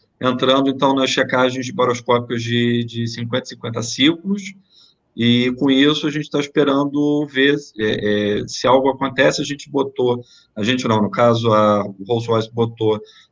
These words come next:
é, engenheiros, toda vez que o motor chega, eles abrem, começam a checar tudo,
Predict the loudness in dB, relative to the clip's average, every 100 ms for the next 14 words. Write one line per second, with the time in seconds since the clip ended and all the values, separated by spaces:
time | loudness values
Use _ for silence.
0 | _ 0 2 4 2 4 4 6 4 2
1 | -2 -2 0 0 -2 -4 -2 -2 -4 -4
2 | -2 -2 -2 0 2 2 2 -2 -6 -2
3 | 0 0 -2 -6 -4 -4 -6 -4 -4